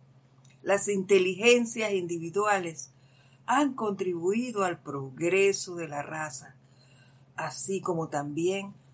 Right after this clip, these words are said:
al desarrollo de la cultura espiritual y de la madurez de la humanidad. Aún estas contribuciones, prescindiendo de cuán grandes puedan ser,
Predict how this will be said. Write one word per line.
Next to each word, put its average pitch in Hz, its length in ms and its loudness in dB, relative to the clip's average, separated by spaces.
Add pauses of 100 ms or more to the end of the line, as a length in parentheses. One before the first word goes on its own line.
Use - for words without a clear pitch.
(200)
al 170 200 -4
desarrollo 175 840 2
de 180 80 -2
la 147 160 -2
cultura 151 500 -4
espiritual 170 800 -4 (520)
y 190 120 -4
de 202 120 8
la 196 120 6
madurez 190 760 2
de 170 140 -6
la 160 100 -2
humanidad. 139 600 -6 (1400)
Aún 160 600 0 (420)
estas 233 440 4
contribuciones, 170 1080 -4 (420)
prescindiendo 202 1120 0
de 156 200 -6 (100)
cuán 220 460 0
grandes 180 500 0
puedan 175 440 -4
ser, 202 360 -2